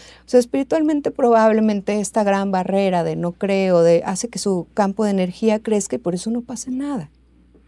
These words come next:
Otra cosa es que las personas que realmente se dedican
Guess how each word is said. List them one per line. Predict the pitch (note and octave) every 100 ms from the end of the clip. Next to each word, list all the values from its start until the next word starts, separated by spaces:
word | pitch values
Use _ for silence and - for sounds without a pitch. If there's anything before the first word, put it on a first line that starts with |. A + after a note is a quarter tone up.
| D#2 - _ _ _ _ _ -
Otra | A3+ C4 D4 D#4+
cosa | _ G3+ G3 - D#3+ G#3+ - -
es | G#3 -
que | - A#3
las | G3+ -
personas | G3+ G3 A3+ B3 C#4+ - _
que | G#3 G3
realmente | G#3+ A#3+ D#4 D4+ B3 A3+ G#3 - B2+ - _ _ _ _ _ _ -
se | - - G3+
dedican | G3 F#3 G3+ - F#3